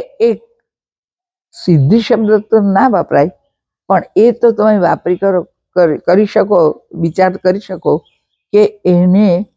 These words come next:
એક પણ દીકરીએ અઠ્ઠાવન સાઠ વર્ષમાં એક પણ દીકરી આત્મહત્યા નથી કરી.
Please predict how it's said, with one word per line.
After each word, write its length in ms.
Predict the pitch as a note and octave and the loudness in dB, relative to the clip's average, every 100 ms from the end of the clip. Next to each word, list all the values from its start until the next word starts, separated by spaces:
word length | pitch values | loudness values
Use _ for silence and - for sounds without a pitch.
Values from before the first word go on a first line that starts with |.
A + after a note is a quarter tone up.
| _ _ _ - | _ _ _ 0
એક 140 | G#3+ - _ _ | 0 -2 _ _
પણ 300 | B3 B3 F#3+ | 0 2 2
દીકરીએ 920 | F3+ - - G3 G#3+ G3 F#3 G3 F#3+ - _ _ _ _ _ | 0 -4 -4 -2 2 4 4 4 0 -4 _ _ _ _ _
અઠ્ઠાવન 640 | D#3 D3+ - G#3 G#3+ G3+ F#3+ | -6 -6 -2 2 2 2 -2
સાઠ 420 | - F3+ G3 F#3+ | -2 0 0 0
વર્ષમાં 580 | E3+ F3 - F3 D#3+ D#3 _ _ _ _ _ | -2 -2 -6 -4 -2 -4 _ _ _ _ _
એક 400 | - F3+ G3 - | 0 2 2 -2
પણ 220 | - F3 E3 | -6 -4 -2
દીકરી 360 | D3+ - D3+ | -4 -2 -2
આત્મહત્યા 680 | A2+ A#2 - B2+ C3 - B2+ | -2 -4 -8 -8 -8 -8 -8
નથી 300 | B2 B2+ - | -8 -10 -14
કરી. 380 | - A2+ A2 | -16 -10 -8